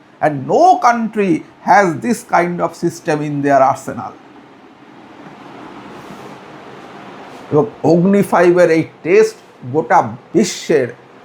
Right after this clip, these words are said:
সমস্ত দেশের ঘুম কেড়ে নিয়েছে, বিশেষ করে চায়না এবং পাকিস্তান। কারণ entire চায়না এর মধ্যে চলে এসছে। এখন আমরা একবার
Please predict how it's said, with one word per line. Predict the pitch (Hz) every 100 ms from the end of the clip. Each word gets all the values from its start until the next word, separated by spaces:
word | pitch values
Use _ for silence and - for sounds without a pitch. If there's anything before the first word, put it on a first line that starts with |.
| - - -
সমস্ত | 147 247 269 - 196
দেশের | 143 143 156 123 123 117
ঘুম | 180 175
কেড়ে | 135 120
নিয়েছে, | 113 - - - - - - - - - - - - -
বিশেষ | 175 165 190 220 220
করে | 175 160 139 - - -
চায়না | - 143 165 196 240 262 - - - -
এবং | 127 123 120
পাকিস্তান। | 107 123 - - - - - - - - - - - - - - - - - - - - - -
কারণ | 214 220 -
entire | 233 302 311 - 269 277 320 320
চায়না | 220 202 170 127 - - - _ _ _ _
এর | - 180
মধ্যে | 180 165 151 214
চলে | 151 131
এসছে। | 113 - - - - - -
এখন | 185 294 294
আমরা | 254 214 208 302 - _ _ _ _
একবার | 143 180